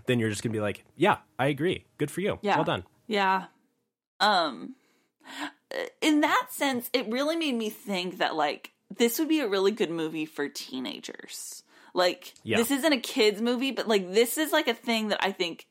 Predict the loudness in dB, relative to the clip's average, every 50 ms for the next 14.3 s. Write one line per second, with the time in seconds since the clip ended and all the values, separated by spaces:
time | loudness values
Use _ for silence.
0 | _ _ -8 -8 -6 -4 -4 -2 -2 -2 0 0 0 -2 -2 -4 -6 -6 -6 -6
1 | -6 -6 -6 -4 -4 -4 -2 -4 -4 -6 -10 -16 -20 -20 -20 -12 -4 -2 0 2
2 | 4 4 2 2 -2 -8 -20 -20 _ _ _ _ _ _ _ _ _ _ _ _
3 | _ _ _ _ _ 4 6 6 6 4 4 -2 -2 0 2 4 6 8 8 8
4 | 6 6 4 0 -8 -8 -10 -12 _ _ _ _ _ _ _ _ _ _ -2 0
5 | 2 4 4 4 2 0 -2 -6 _ _ _ _ _ _ _ _ 0 2 2 2
6 | 0 -2 0 2 4 4 2 2 -2 -4 -4 -4 -4 -4 -4 -4 -4 -2 0 2
7 | 4 4 4 4 2 0 -2 -2 -4 -4 -4 -4 0 0 0 0 0 -4 -6 -4
8 | -4 -4 -6 -6 -12 -16 -16 -14 -14 -14 -16 -18 -20 -20 -20 _ _ -2 0 2
9 | 2 2 2 2 0 -2 -6 -10 -14 -16 -18 _ _ _ _ _ _ _ -6 -2
10 | 0 2 2 2 2 0 0 -2 -2 0 0 0 2 2 2 2 2 0 -2 -2
11 | -2 -2 0 0 0 0 0 0 0 -2 -2 -2 -2 -2 -2 -2 0 -2 0 0
12 | 2 2 4 4 2 2 -2 -4 -6 -6 -6 -6 -6 -6 -8 -6 -2 0 2 2
13 | 2 2 0 -2 -6 -8 -4 -2 -2 0 0 0 2 2 2 2 2 2 2 2
14 | 2 0 0 -2 -6